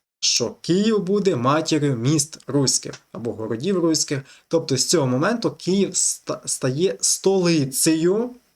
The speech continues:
руської землі. Тобто фактично в вісімсот вісімдесят другому році Олег вбиває Аскольда Діра, захоплює Київ. Київ стає центром руської землі. Тобто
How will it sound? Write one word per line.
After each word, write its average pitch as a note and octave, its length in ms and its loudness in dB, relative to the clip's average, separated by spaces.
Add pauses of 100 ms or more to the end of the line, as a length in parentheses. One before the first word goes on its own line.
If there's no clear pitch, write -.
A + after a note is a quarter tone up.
(720)
руської D#3 520 2
землі. C#3 500 0
Тобто B2 200 -8
фактично D3+ 520 -2
в - 20 -4
вісімсот C#3 380 -4
вісімдесят C3 340 -4
другому B2+ 260 -2
році G#3 460 0 (460)
Олег D#3+ 300 2
вбиває C3+ 420 2
Аскольда A2+ 480 -2
Діра, F#3+ 380 0
захоплює C3 600 -2
Київ. A3+ 520 -2 (360)
Київ F#3+ 320 2
стає C#3+ 440 0
центром F#3 680 -2
руської C#3 540 0
землі. B2+ 320 0
Тобто A#2+ 360 -4